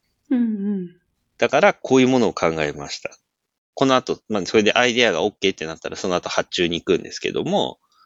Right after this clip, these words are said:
Speaker 2: 発注する時にも自分の言葉でしっかりロジカルに、これこれこういう理由でこういうものが必要ですって説明できる。それはね、すごくプロダ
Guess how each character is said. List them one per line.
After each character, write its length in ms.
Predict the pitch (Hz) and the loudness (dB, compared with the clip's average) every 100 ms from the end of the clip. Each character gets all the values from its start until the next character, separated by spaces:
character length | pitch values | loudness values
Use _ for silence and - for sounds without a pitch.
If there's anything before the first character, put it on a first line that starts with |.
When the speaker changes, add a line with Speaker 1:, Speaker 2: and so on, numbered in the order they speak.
| _ _ _ _ _ | _ _ _ _ _
Speaker 2:
発 240 | - 113 - | -4 -4 -2
注 140 | 110 | -4
す 140 | - 104 | -2 -4
る 80 | |
時 260 | - 110 92 | -4 -6 -6
に 100 | 113 | -4
も 360 | 165 214 90 - _ _ _ _ _ _ | 0 2 0 -4 _ _ _ _ _ _
自 220 | 98 107 | -4 0
分 180 | 104 110 | 2 4
の 80 | 107 | 2
言 280 | - 104 104 | 0 0 0
葉 120 | 104 | 0
で 140 | 104 | 0
し 140 | 98 - | -2 -4
っ 20 | |
か 160 | - 117 | 0 2
り 280 | 87 139 - | 2 -2 0
ロ 120 | 107 | 2
ジ 120 | 90 | 2
カ 140 | - 80 | 2 -2
ル 100 | 82 | -2
に、 400 | 147 185 104 - | 0 0 0 -4
こ 120 | - 107 | 0 2
れ 100 | 107 | 2
こ 100 | 90 | 0
れ 80 | |
こ 220 | - - 120 | -2 2 4
う 60 | |
い 220 | 117 117 | 6 6
う 20 | 113 | 4
理 140 | 107 | 4
由 240 | 107 113 120 | 2 2 2
で 400 | 196 160 90 - _ - | 2 2 0 -6 _ 0
こ 80 | |
う 60 | 107 | 2
い 20 | |
う 60 | 104 | 2
も 120 | 95 | 2
の 120 | 90 | -2
が 100 | 82 | -4
必 200 | 87 - | -8 -8
要 80 | 76 | -8
で 100 | 80 | -6
す 100 | - | -8
っ 40 | |
て 120 | 92 - | -8 -8
説 300 | - - 92 | -8 -6 -6
明 100 | 82 | -4
で 120 | 80 | -4
き 120 | - | -4
る。 100 | 78 _ _ _ - | -6 _ _ _ -6
そ 100 | 170 | 2
れ 80 | |
は 80 | 160 | 4
ね、 80 | 135 | 4
す 160 | - 92 | 0 0
ご 140 | 95 | 0
く 240 | 76 64 - - - - _ _ - | -2 -10 -10 -20 -20 -20 _ _ -2
プ 80 | 107 | 4
ロ 140 | 95 | 6
ダ 200 | 92 85 | 6 2